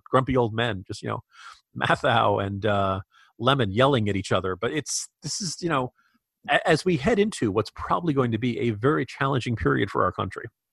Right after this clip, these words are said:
that is not gonna end by January twentieth, two thousand twenty-one. We're still gonna be dealing with the e-,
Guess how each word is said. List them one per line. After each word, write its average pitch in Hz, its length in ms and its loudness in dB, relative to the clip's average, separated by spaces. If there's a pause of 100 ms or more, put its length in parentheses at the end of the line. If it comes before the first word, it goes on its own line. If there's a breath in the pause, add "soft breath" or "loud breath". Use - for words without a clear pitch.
that 113 160 -2
is 120 180 -4
not 156 220 -2
gonna 165 180 -2
end 120 300 -4
by 95 100 -6
January 98 400 -4
twentieth, 104 460 -6
two - 80 -4
thousand 95 260 -2
twenty-one. 95 320 -6 (640)
We're 151 80 2
still 202 240 2
gonna 170 140 2
be 151 100 0
dealing 143 280 0
with 101 120 -6
the 110 180 -2
e-, - 40 -10